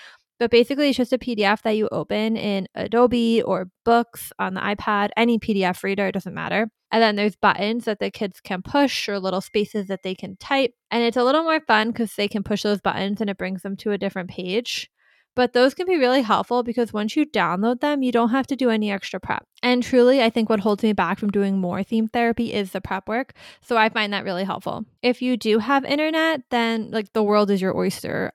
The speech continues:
You can do Google Slides activities. You could do different computer games. You can look at a lot of pictures on the internet related to themes. There's also boom cards, which I made a bunch of boom cards during virtual learning 'cause I was virtual for a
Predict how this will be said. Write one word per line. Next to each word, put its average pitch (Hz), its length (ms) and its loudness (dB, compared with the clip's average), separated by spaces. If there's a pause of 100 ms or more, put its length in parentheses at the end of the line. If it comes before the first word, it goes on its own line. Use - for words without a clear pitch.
You 220 160 -4
can 226 160 -4
do 208 180 -2
Google 190 280 -4
Slides 269 380 2
activities. 247 760 0 (320)
You 208 100 -4
could 202 100 -2
do 196 120 0
different 185 300 -2
computer 285 420 0
games. 254 500 2
You 220 60 -4
can 190 160 -6
look 196 160 -4
at - 140 -4 (120)
a 202 60 0
lot 202 160 2
of 196 60 -4
pictures 208 360 -2
on 190 80 -2
the 185 120 -6
internet 262 380 2
related 240 400 2
to 240 80 -2
themes. 240 640 -4 (160)
There's 240 140 2
also 277 280 4
boom 208 280 -2
cards, 262 400 0
which 233 180 0
I 240 120 -4
made 233 180 2
a 320 80 2
bunch 233 220 0
of 247 120 -2
boom 214 200 -2
cards 226 340 -2
during 220 240 -4
virtual 208 340 -4
learning 196 360 -2
'cause 220 180 -2
I 202 80 2
was 196 120 0
virtual 202 400 -2
for 202 160 -4
a 196 60 -6